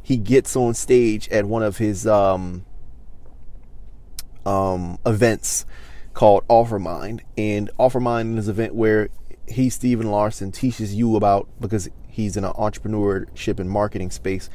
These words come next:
he teaches the, you know, he teaches about marketing. His entire business is about teaching people how to market and be marketers so they can sell their services for high prices the same way you and I want to. And, um,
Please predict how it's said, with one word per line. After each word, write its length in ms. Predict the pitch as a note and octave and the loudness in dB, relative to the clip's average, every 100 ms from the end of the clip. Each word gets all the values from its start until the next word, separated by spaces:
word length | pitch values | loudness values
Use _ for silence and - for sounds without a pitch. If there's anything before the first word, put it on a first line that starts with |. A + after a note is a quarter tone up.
| - - - | -12 -10 -2
he 100 | A#2 | -2
teaches 440 | - C3 A#2+ G2+ | 2 0 2 -2
the, 120 | A2 A2+ | -2 -4
you 180 | B2 | -2
know, 180 | G2+ F#2+ - | -2 -4 -10
he 160 | - A#2+ | -6 -2
teaches 280 | C#3+ A2+ G#2+ | 0 0 0
about 220 | G#2+ G2 | 0 2
marketing. 440 | G#2 G2 - - | 0 0 -4 -6
His 160 | G#2+ G#2 | -6 -6
entire 300 | G#2+ A2 G#2+ | 4 4 6
business 300 | G#2+ G#2 F#2+ | 2 -2 -6
is 100 | F#2 | -2
about 320 | F#2+ G2 - | 0 0 -2
teaching 280 | A#2 G#2+ G2+ | -6 -4 -4
people 200 | G#2+ G2+ | -4 -4
how 260 | - G2+ | 0 2
to 60 | F#2 | 2
market 480 | F#2 F#2 G2 - - - - - - G2 | 0 0 -2 -4 -8 -10 -16 -16 -8 -4
and 180 | F#2+ | -2
be 140 | A2 G2+ | 0 0
marketers 420 | G2+ G#2 F#2+ F#2+ | 0 0 0 -2
so 120 | G#2 | -2
they 120 | G2 F#2 | -2 -2
can 140 | F#2+ | -4
sell 240 | - G#2+ | 2 2
their 140 | G2 G2 | 4 0
services 500 | - G2+ G2 - G2 | 0 -2 0 -4 -4
for 120 | F2 | -2
high 220 | G2 G2 | 2 2
prices 420 | - G2 F#2 F#2 | 2 0 -2 -6
the 100 | - | -8
same 260 | - G2 G2+ | -6 -4 -2
way 140 | G2 | -4
you 220 | F#2 G2+ F#2 | -4 -4 -2
and 100 | E2+ | -2
I 160 | F#2 | -2
want 240 | G2 - - | -4 -8 -10
to. 200 | - - - - - - - - | -10 -10 -12 -12 -14 -14 -8 0
And, 260 | G#2 G2 G#2 | 2 4 4
um, 420 | G2+ G2+ G2 | 4 2 -2